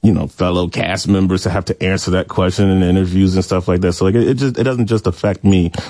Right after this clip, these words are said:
was like, "Well, if I'm gonna leave, I can announce it when it, when I'm actually gone." But, you know, it came down to why I wanted to leave, which was to have time to do other things. And, uh, so, you know, I talked to Lauren and, and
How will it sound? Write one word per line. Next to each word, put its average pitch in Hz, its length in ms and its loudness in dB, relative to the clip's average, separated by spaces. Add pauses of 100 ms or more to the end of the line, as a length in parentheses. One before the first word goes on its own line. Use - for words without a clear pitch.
(140)
was 98 40 0
like, 101 80 0
"Well, 101 100 0
if 101 80 -4
I'm 131 120 0
gonna 110 140 0
leave, 95 340 0
I 95 100 0
can 98 160 -2
announce 85 480 0
it 82 160 0
when 82 200 2
it, 82 120 -2
when 85 160 2
I'm 80 140 -2 (100)
actually 82 380 -2
gone." 85 380 -4 (440)
But, 110 320 -2 (220)
you 135 100 4
know, 98 380 0 (320)
it 107 180 0
came 143 240 -2
down 127 260 -2
to 101 340 0
why 104 500 0
I 110 100 0
wanted 92 280 0
to - 80 -2
leave, 98 340 2
which 98 200 0
was 92 220 2
to 92 80 -2
have 87 220 -4
time 85 240 -2
to 85 80 0
do 87 200 0
other 82 180 0
things. 92 600 -2 (640)
And, 90 300 0
uh, 85 500 -2
so, 90 220 0
you 98 100 0
know, 92 120 0
I 92 40 0
talked 92 320 -4
to - 80 -2
Lauren 92 440 2
and, 82 280 0
and 80 420 2